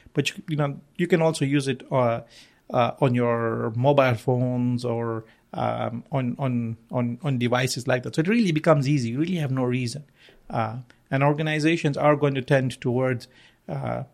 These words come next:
going towards, uh, uh, maybe a more stronger time tracking, uh, for,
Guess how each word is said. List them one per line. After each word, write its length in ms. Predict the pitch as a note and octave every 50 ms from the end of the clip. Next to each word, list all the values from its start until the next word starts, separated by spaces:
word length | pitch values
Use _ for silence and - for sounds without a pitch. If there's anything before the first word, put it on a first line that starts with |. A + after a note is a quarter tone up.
| _ _ _ -
going 360 | B2+ A#2+ B2 D3 D#3+ D#3 C#3+ B2
towards, 720 | C3+ B2 A#2 B2 B2 A#2+ A2 G#2+ - - - - - - - -
uh, 460 | D#3 B2 A#2+ B2 C3 - - - - B2+ - _ _ - _ _ _ _ _ _ _ _ _ _ _ _ _ _ _ _ _ _ _ _ _ _ - D4
uh, 60 | F#3+ C3
maybe 280 | A#2+ C3 B2+ B2 B2
a 60 | B2+
more 240 | B2 C3 C3 B2+ B2+
stronger 540 | B2+ - - - C#3+ C#3+ C#3 C#3 C3 C3 B2
time 320 | B2+ - C3+ B2+ B2+ B2+
tracking, 520 | - - A#2+ A#2 - - B2 A2+ A2+ A2 - _ - - - _ _ _
uh, 460 | - C#3 A2+ G#2+ G#2+ G#2+ G#2 G#2+ A2+ - E3+ - _ _ _ _ _ _ _ _ _
for, 560 | - B2+ B2 B2 B2 B2 A#2 A#2 A#2 A2+